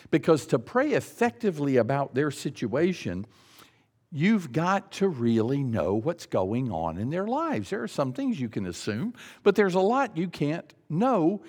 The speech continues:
if you're not in contact with them. How can you know unless you stay in touch? Write 'em. Write 'em. Parents, parents, teach your children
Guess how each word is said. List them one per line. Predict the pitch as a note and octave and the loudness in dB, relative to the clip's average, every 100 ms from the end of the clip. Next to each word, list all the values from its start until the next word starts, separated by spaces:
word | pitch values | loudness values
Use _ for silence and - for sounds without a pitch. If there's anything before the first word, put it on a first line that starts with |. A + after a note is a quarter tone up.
| - | -6
if | - C3+ | -2 0
you're | C3+ D#3 | 0 0
not | D3 A#2 - - | 2 0 0 0
in | B2+ D#3 | 0 -2
contact | - G3 A3 G#3 E3+ C3+ A2+ - | -2 -2 0 0 0 0 -2 -4
with | F#2 - | -4 -2
them. | G2+ E2 D2+ D#2 _ _ _ _ _ _ _ | -2 -2 -4 -8 _ _ _ _ _ _ _
How | - C#3 | -4 -2
can | G#3 G#3 | 0 0
you | G#3+ | 0
know | C3 A2 | 0 0
unless | D3 A#2+ - | -2 -4 -6
you | D3 | -10
stay | - G2 | -4 -4
in | G#2+ C3+ | -4 -6
touch? | B3 C#4 - - - _ _ _ _ _ _ _ _ _ _ _ _ _ _ _ _ _ _ _ _ | -8 -8 -10 -20 -20 _ _ _ _ _ _ _ _ _ _ _ _ _ _ _ _ _ _ _ _
Write | - F3 F#3 B2 | 0 2 2 2
'em. | D2 - - _ _ _ _ _ _ _ _ _ _ _ _ _ - - _ _ _ _ - - - | -4 -10 -20 _ _ _ _ _ _ _ _ _ _ _ _ _ -20 -20 _ _ _ _ -20 -20 -10
Write | F#3 A3 G3+ | -4 -2 0
'em. | F2 D2+ - - - _ _ _ _ _ _ _ _ _ _ | -2 -6 -16 -20 -20 _ _ _ _ _ _ _ _ _ _
Parents, | - A#3+ E3 - - - - _ | 0 2 0 -2 -10 -20 -20 _
parents, | - G#3 C#3 - - - _ _ _ _ _ _ _ _ | -4 -2 -2 -4 -12 -20 _ _ _ _ _ _ _ _
teach | - C#4+ C#4+ | 0 0 2
your | F3 | -4
children | - E3 C#3 G2 B1+ B1+ | 0 0 0 -6 -8 -12